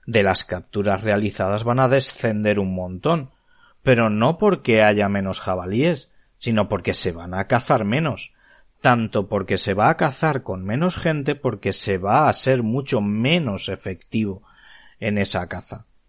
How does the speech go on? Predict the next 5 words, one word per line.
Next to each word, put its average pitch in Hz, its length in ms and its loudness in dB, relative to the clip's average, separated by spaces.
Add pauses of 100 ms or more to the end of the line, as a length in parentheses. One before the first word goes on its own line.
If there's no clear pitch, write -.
(460)
Por 120 180 2
lo 117 140 4
tanto, 120 420 0 (400)
esos 120 320 2
números 147 560 2